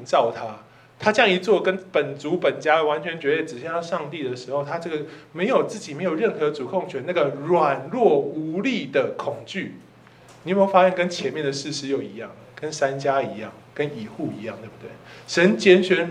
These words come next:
软弱的，为的是要在他们的身上显出神的荣耀。基甸，你要被神选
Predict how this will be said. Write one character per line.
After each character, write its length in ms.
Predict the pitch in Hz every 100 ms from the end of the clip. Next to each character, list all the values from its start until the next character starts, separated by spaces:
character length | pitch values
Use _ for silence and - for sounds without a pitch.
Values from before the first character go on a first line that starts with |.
| 143
软 260 | 143 117
弱 240 | 202 196 -
的， 120 | - - - - -
为 120 | 156
的 140 | 120
是 160 | - 147
要 180 | 139 123
在 220 | 139 127
他 260 | - 143
们 140 | 139 120
的 80 | 117
身 240 | - 120
上 160 | 135 113
显 280 | - 107 -
出 360 | - 123 120 120 - - - - -
神 340 | - - - 107
的 80 | 113
荣 120 | 104 -
耀。 160 | 113 - - - - - - - - - - - - - - - - - - - -
基 280 | - 170 180
甸， 280 | 190 196 - - - - - - -
你 160 | 139
要 120 | 160
被 200 | 180 -
神 200 | 156 131 135
选 160 | 131